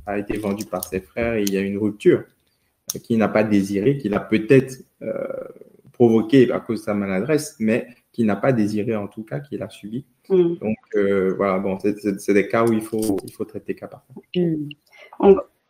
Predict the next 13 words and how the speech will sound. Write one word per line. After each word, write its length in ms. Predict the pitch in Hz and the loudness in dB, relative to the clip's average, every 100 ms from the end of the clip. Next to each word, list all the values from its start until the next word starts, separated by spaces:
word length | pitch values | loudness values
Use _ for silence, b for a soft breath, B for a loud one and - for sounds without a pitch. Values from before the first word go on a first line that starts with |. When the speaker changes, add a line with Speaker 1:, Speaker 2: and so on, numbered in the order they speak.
| _ | _
Speaker 2:
alors, 300 | 208 196 185 - | 4 6 6 4
est-ce 260 | 220 - - | 2 0 0
que, 120 | 233 | 4
hum, 500 | 208 202 196 190 190 - | 6 8 8 8 6 6
il 60 | |
y 60 | 196 | 6
a 60 | |
encore 300 | 196 233 233 | 6 4 2
deux 240 | 185 214 226 | 0 -2 -2
autres 180 | 233 - | -4 -4
questions ? 560 | 202 - - 233 370 B B B | -4 -4 -2 0 0 B B B
D'ailleurs, 280 | - 240 247 | 6 6 4
Speaker 1:
Mm. 120 | 208 | -2